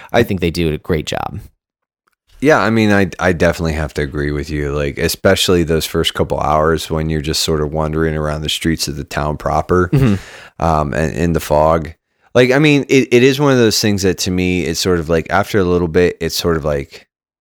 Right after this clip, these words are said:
Speaker 1: wears off.
Speaker 2: Yeah.
Speaker 1: Um, after, you, you know, after a little bit, like, you're like, "Okay, yeah,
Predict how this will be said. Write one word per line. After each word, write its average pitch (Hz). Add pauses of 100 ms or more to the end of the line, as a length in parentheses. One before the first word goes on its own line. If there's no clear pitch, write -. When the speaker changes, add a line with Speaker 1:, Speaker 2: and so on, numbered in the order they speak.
(140)
Speaker 1:
wears 87
off. 80 (600)
Speaker 2:
Yeah. -
Speaker 1:
Um, 76 (720)
after, 92 (580)
you, 107
you 113
know, 101
after 113
a 110
little 113
bit, 98
like, 95
you're 104
like, 92 (180)
"Okay, 87 (220)
yeah, 92